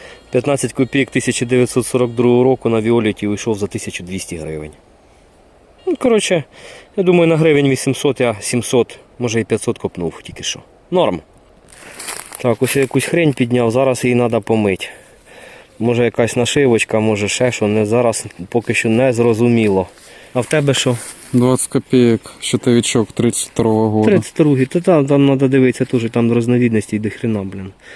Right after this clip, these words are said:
Speaker 2: Ну, её чуть-чуть почистить, так то состояние неплохое.
Speaker 1: Нормально, да.
Speaker 2: Ещё советская
Speaker 1: Ну, коротше, помив, щось таке в емалях було, а що воно, я не знаю.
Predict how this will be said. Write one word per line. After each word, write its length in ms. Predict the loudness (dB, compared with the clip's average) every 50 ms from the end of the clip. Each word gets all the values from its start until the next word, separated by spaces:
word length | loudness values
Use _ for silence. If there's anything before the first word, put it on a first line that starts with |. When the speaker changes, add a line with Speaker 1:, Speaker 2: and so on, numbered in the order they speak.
| -20 -20 -20 -20 -20 -14 -4
Speaker 2:
Ну, 220 | 0 4 4 6 6
её 180 | 6 4 2
чуть-чуть 340 | 2 0 -2 0 0 0 0
почистить, 520 | 0 -2 -2 0 0 0 0 2 0 -2 0
так 200 | 0 -4 -4 -2
то 120 | -6 -4
состояние 460 | -4 -4 -4 0 2 4 6 6 6
неплохое. 640 | 6 4 2 2 -2 -2 -2 -2 -4 -2 -2 -2 -6 _ _ _ -8
Speaker 1:
Нормально, 560 | -4 0 2 2 2 2 2 0 0 -2 -4
да. 160 | -6 -8 -10 -12 _ _ -20 -20 -20 -20 -20 -20 -20 -20 -20 -20 -20 _ _ _ _ _ _ _ _ _ _ _ _ _ -20 -20 -20
Speaker 2:
Ещё 160 | -20 -20 -20 -20 -18
советская 240 | -16 -16 -16 -16 -10 -8 -4
Speaker 1:
Ну, 20 |
коротше, 340 | 0 2 2 2 2 0 -2
помив, 400 | 2 4 4 4 4 4 4 2
щось 200 | 0 0 -4 -2
таке 260 | -2 -6 -2 0 0
в 60 | 2 4
емалях 380 | 4 4 4 4 2 2 0 2
було, 280 | 2 2 4 4 2
а 40 | 2
що 200 | 2 2 2 2
воно, 380 | 4 4 2 4 2 2 0 0
я 160 | 0 0 2 2
не 120 | 2 0
знаю. 400 | 0 0 0 0 0 -2 -4